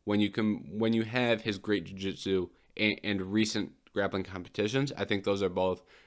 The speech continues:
very strong things going his way. And I think he's gonna have the edge on the feet. So my prediction is gonna be Cowboy Cerrone by decision.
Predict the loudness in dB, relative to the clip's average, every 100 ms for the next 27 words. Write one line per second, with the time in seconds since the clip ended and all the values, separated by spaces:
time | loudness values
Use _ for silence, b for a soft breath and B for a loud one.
0 | b -4 4 6 6 6 4 -2 -12 -6
1 | -2 0 -2 -2 -2 0 -2 -4 -6 -6
2 | -8 -10 -2 2 2 0 B B B B
3 | B B -2 2 4 2 2 0 2 2
4 | 2 2 2 0 0 0 0 0 -4 -4
5 | 4 4 4 -2 B B -18 -4 2 2
6 | 4 2 0 0 0 0 -2 0 0 -2
7 | -4 -4 0 0 -2 -6 -4 -2 0 0
8 | 0 -2 -4 0 2 4 2